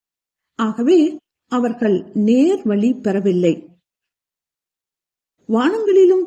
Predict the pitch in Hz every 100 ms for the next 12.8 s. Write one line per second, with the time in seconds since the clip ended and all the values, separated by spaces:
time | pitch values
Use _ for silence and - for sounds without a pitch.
0 | 202 233 269 277 269 262 285 285 214 196
1 | 190 226 240 240 233 240 220 220 - 240
2 | 240 - - 180 196 190 185 185 - 190
3 | 202 202 220 262 349 285 277 - _ _
4 | _ _ _ _ _ _ _ 285 349 427
5 | 339 262 254 277 269 - 185 180 190 208
6 | 233 220 240 311 392 - _ _ _ _
7 | _ _ _ 247 269 262 247 - 202 226
8 | 262 349 320 302 302 233 208 214 226 262
9 | 262 - - _ _ _ - 214 262 269
10 | 302 311 320 277 220 233 - 226 220 220
11 | - 208 233 330 294 269 - 254 262 254
12 | 202 190 196 190 190 180 -